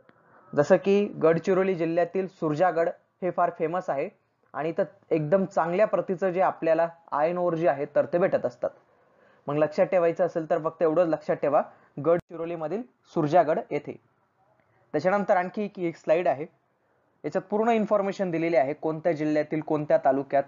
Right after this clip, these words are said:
कोणत्या प्रकारचं लोह खनिज आढळतं. भूगोल हा जो विषय आहे ना, हा जास्त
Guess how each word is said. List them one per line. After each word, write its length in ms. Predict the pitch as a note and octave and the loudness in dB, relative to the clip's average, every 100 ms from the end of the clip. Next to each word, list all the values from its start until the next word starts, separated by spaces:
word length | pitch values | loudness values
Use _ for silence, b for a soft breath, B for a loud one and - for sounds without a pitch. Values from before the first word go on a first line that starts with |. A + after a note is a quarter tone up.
| - | -2
कोणत्या 340 | D#3+ D#3 F3 | -2 0 0
प्रकारचं 500 | F3 D#3 D3+ C#3 D#3 | 2 0 0 -2 -2
लोह 140 | C#3+ D3 | -2 -2
खनिज 220 | D3 C#3+ | -4 -2
आढळतं. 440 | C3+ B2 C3+ C3+ E3 - _ _ _ _ _ _ _ _ - | 0 0 0 -2 -6 -6 _ _ _ _ _ _ _ _ -8
भूगोल 320 | D3 E3 G#3+ | -2 0 4
हा 80 | F#3+ | 2
जो 160 | D#3+ | 2
विषय 240 | D#3+ D#3 G3 | 0 0 -2
आहे 100 | D3+ | -4
ना, 140 | C3 | -6
हा 220 | D#3 C#3+ D3+ | -8 -6 -2
जास्त 300 | C#3 - | -4 -2